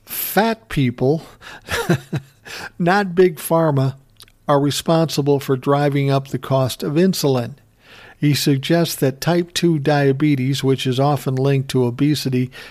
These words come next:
could be cured if only people would work out more <laughs> and lose weight, at which point they wouldn't need insulin anymore, and the drug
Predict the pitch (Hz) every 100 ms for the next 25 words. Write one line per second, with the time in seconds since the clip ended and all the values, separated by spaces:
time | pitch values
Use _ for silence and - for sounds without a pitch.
0 | - - 190 180 185 - - 247 208 135
1 | 139 147 - - _ - 151 - 190 196
2 | 196 180 - 240 240 175 160 160 - 160
3 | 151 190 190 208 226 226 185 139 120 127
4 | 156 - - - - - - _ - -
5 | _ _ - - - - 175 170 170 185
6 | 208 202 185 151 147 208 165 123 - -
7 | 127 139 202 - 143 131 180 - - -
8 | 131 131 143 175 151 139 175 180 143 175
9 | - 131 120 120 117 113 113 117 165 -
10 | - - - 135 135 131 135 160 185 170